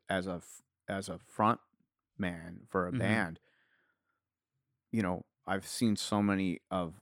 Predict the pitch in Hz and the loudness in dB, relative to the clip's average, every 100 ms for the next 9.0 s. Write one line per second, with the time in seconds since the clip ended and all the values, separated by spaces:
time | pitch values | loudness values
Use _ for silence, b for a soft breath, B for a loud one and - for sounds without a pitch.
0 | - 92 90 - _ _ 92 87 - 92 | -4 -2 -2 -8 _ _ -4 -4 -2 -4
1 | - - 92 90 85 104 104 95 90 - | -4 -2 0 0 -4 -2 0 0 -2 -8
2 | - 101 87 90 92 92 90 87 - - | -8 -4 -2 -4 -2 0 0 -4 -8 -2
3 | 113 110 92 87 90 92 90 - - 98 | 2 2 0 -4 -6 -6 -8 -4 -2 0
4 | 104 107 - _ _ 98 - 113 110 104 | 2 0 -2 _ _ -4 0 4 6 4
5 | 87 - 101 101 92 87 85 _ _ _ | 2 2 4 6 4 2 -4 _ _ _
6 | _ _ _ - 95 104 110 98 90 87 | _ _ _ -2 2 4 2 2 0 -2
7 | 90 85 - 98 85 92 92 101 101 90 | -4 -6 -8 -6 -6 -2 2 2 2 2
8 | 98 117 117 - 87 87 - 95 90 - | 2 2 2 0 0 -2 -2 0 0 -4